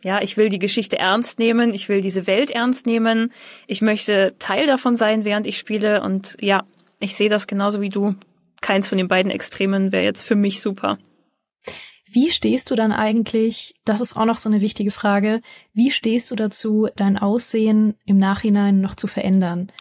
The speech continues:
Speaker 1: Total wichtig. Super wichtig für mich in den meisten Spielen. Ähm, zum Beispiel, wenn ich meine Frisur ändern kann oder wenn ich mir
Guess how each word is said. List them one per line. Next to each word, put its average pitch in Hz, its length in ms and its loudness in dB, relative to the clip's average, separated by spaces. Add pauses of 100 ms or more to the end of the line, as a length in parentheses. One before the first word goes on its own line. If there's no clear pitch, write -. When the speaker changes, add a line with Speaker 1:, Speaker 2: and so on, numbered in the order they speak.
(160)
Speaker 1:
Total 196 380 0
wichtig. 175 400 -8 (680)
Super 220 640 2
wichtig 196 320 -2
für 202 140 -6
mich 196 340 -2
in 190 180 -2
den 190 140 -2
meisten 185 380 -2
Spielen. 185 500 -2 (460)
Ähm, 180 380 -2
zum 208 200 0
Beispiel, 196 760 2
wenn 185 220 2
ich 185 220 -4
meine 190 400 -4
Frisur 208 480 0
ändern 196 300 -2
kann 208 300 -4
oder 196 340 0
wenn 190 140 0
ich 196 140 -2
mir 185 320 -2